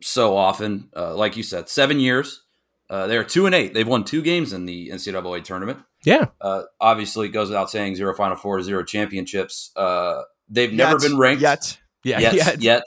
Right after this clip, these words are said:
Speaker 2: Don't
Speaker 1: yet.
Speaker 2: count out the Governors.
Speaker 1: Yeah, we're, we, we're not, we're not, can't be looking ahead. Uh, they've only been ranked in the A P pool one time, and for a total of three weeks. So,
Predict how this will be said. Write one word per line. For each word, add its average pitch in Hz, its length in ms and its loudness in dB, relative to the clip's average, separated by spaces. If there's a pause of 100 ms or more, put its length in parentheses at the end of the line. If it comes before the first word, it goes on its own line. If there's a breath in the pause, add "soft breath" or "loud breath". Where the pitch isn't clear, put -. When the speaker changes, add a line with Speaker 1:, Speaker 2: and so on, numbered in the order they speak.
(160)
Speaker 2:
Don't 165 140 2
Speaker 1:
yet. - 80 4
Speaker 2:
count 185 120 4
out 175 120 2
the 160 60 0
Governors. 107 460 2
Speaker 1:
Yeah, 107 300 0
we're, 120 240 -4
we, 135 140 0
we're 139 300 -2
not, 123 360 2
we're 135 80 0
not, 127 260 0
can't 139 200 -2
be 135 80 0
looking 127 260 -2
ahead. 110 340 -2 (100)
Uh, 104 520 0 (800)
they've 135 200 4
only 170 180 6
been 175 140 0
ranked 143 240 0
in 151 80 -4
the 120 140 -2
A 123 60 2
P 131 180 0
pool 135 300 2
one 123 200 0
time, 113 380 -2 (500)
and 113 400 2
for 117 160 4
a 104 60 2
total 117 260 6
of 104 140 -2
three 117 180 2
weeks. 95 460 -6
So, 123 520 0